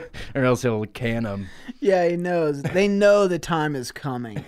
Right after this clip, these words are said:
Speaker 2: and if they give him too much shit, that they're out, dude. They're fucking out. <laughs> This is my company now.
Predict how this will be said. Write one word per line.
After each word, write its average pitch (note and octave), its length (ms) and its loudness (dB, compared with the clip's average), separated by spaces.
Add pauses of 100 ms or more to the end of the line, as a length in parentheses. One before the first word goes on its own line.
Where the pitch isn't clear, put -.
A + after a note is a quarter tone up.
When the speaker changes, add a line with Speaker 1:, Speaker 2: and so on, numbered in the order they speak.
Speaker 2:
and D3 120 -6
if C#3+ 180 -8
they D3 160 -2
give D3 220 -4
him D3 160 -6
too D3 200 -8
much C3+ 240 -10
shit, B2+ 380 -8
that A2 180 -14
they're B2+ 180 -6
out, A2+ 340 -10
dude. G#2 300 -10 (500)
They're C#3 120 -8
fucking C3 340 -6 (100)
out. G2+ 380 -12 (640)
<laughs> - 800 -14 (1800)
This G#3+ 240 4
is D#3 120 -2
my F3 300 4
company C3 520 -6
now. B2 340 -6